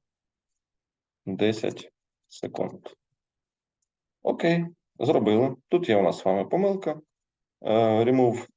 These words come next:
е, redundant arguments to call from the options. Тобто, е, йому ось тут не подобається наша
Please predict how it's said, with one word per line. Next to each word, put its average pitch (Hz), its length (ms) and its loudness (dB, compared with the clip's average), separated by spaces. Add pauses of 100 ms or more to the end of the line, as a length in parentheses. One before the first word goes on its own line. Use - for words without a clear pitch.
(140)
е, 120 60 -6 (280)
redundant 104 420 0 (180)
arguments 120 560 -2
to 117 80 -2
call 127 320 2
from 110 180 2
the 98 160 -6
options. - 420 -2 (800)
Тобто, - 380 0 (160)
е, 117 300 4
йому 208 380 0
ось 127 200 -2
тут 175 260 -2
не 123 140 -2
подобається 120 1000 -2
наша 107 440 -4